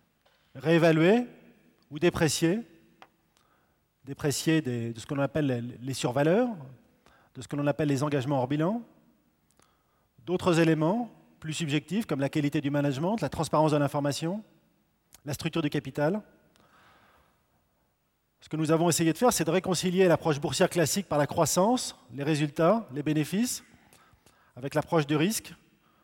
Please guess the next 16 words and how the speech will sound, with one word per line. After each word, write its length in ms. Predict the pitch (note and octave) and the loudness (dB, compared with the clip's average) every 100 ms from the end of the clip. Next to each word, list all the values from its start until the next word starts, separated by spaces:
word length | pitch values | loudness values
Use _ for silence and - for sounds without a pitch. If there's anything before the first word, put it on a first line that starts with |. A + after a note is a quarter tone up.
| _ _ _ _ _ _ - | _ _ _ _ _ _ -20
l'approche 320 | B2+ E3 C#3+ | -4 -2 0
de 80 | C#3 | -2
bilan, 420 | D3+ D3+ F#3 A3+ - _ _ _ _ _ _ _ _ _ _ _ | 2 2 2 -2 -12 _ _ _ _ _ _ _ _ _ _ _
l'approche 320 | C3+ - F3+ | -14 -2 0
de 80 | D3+ | 2
qualité 340 | D3 D#3+ D#3 F3 | 2 2 2 0
du 80 | |
management. 580 | C#3+ B2+ A2 F#2 F#2+ - _ _ _ _ _ _ _ _ _ _ _ _ _ - - _ _ _ - | 0 -2 -6 -12 -16 -20 _ _ _ _ _ _ _ _ _ _ _ _ _ -20 -20 _ _ _ -10
Et 80 | C#3+ | -4
s'il 220 | C3+ B3 | 0 2
s'avère 420 | - G3 F#3+ G3+ | 4 4 6 4
que 80 | - | 4
le 140 | D#3 D#3 | 0 0
cours 180 | F#3 | 2
de 80 | E3+ | 2
bourse 420 | D#3+ F3+ D3 - | 2 2 0 -6